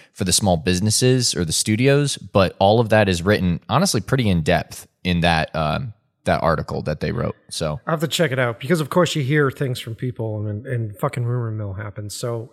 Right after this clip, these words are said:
Speaker 1: Right.
Speaker 2: it's, it's like small business loan. The first thing that I think of is like, okay, so it's a fucking loan. So how, how long do I have to pay it back? And what is the interest on that? And how long,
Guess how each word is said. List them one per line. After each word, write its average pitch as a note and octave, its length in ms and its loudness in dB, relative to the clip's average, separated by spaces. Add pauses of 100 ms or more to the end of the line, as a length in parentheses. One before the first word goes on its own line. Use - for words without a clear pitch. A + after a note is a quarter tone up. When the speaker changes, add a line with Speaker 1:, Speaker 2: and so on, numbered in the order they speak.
Speaker 1:
Right. E3 220 -6 (160)
Speaker 2:
it's, - 160 -10
it's G3 300 -6
like C3+ 260 -2 (240)
small E3+ 300 2
business C#3 440 2
loan. B2+ 340 0
The B2 100 -12
first - 240 0
thing D3 100 -2
that B2+ 100 -2
I C3+ 40 -2
think B2 180 -6
of A#2 80 -6
is G#2+ 140 -8
like, A2 140 -6
okay, C#3+ 220 -4
so B2+ 140 -8
it's B2+ 100 -8
a A#2 60 -10
fucking C3 380 -4
loan. A#2 240 -4
So A2 240 -6
how, G2+ 200 -8
how B2 140 -10
long A#2+ 160 -6
do G#2+ 100 -8
I G2+ 40 -6
have G2+ 140 -8
to G2+ 60 -16
pay A2 220 -8
it F#2+ 140 -12
back? G2 340 -10
And F#2 160 -10
what G2+ 80 -8
is F#2+ 140 -14
the F#2+ 120 -10
interest - 380 -12
on F2 100 -14
that? F2 280 -16
And F#2 120 -16
how A2 140 -12
long, G#2+ 340 -10